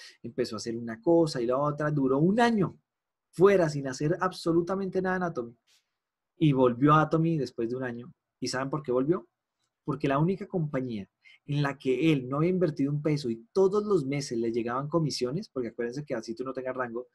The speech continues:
comisi-, la gente compra y compra y compra porque le gusta. Entonces, comisión, comisión, comisión, comisión, comisión. Entonces, él decía, "Es absurdo". Yo, aunque yo no quería ver, yo pensaba que, eh, la única compañía, yo perdí en las otras inversiones, perdí de todo.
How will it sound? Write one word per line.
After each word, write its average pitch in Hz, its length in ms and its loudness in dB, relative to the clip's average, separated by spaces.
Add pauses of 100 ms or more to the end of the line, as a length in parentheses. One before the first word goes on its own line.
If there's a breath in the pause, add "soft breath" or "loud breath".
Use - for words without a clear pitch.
(300 soft breath)
comisi-, 123 360 -6
la 123 100 -4
gente 123 220 -8
compra 170 280 -2
y 151 80 -4
compra 165 280 -4
y 156 60 -2
compra 170 260 0
porque 160 160 -2
le 135 80 0
gusta. 240 240 -6
Entonces, 123 200 -8
comisión, 165 500 -6
comisión, 135 580 -10
comisión, 127 560 -10
comisión, 123 420 -8 (160)
comisión. 131 340 -6 (280 loud breath)
Entonces, 139 260 -4
él 147 60 0
decía, 147 420 -2
"Es - 160 -10
absurdo". 127 720 -4
Yo, 127 280 -4 (640)
aunque 131 280 -4
yo 143 100 2
no 170 120 2
quería 185 300 6
ver, 156 460 2
yo 113 200 -6
pensaba 156 400 -2
que, 156 200 -12 (1000)
eh, 113 340 -6 (480)
la 131 160 -2
única 151 240 -2
compañía, 123 400 -6
yo 123 220 -4
perdí 147 260 2
en 156 80 2
las 151 160 0
otras 151 280 0
inversiones, 156 580 -2
perdí 123 420 -2
de 135 100 4
todo. 165 460 2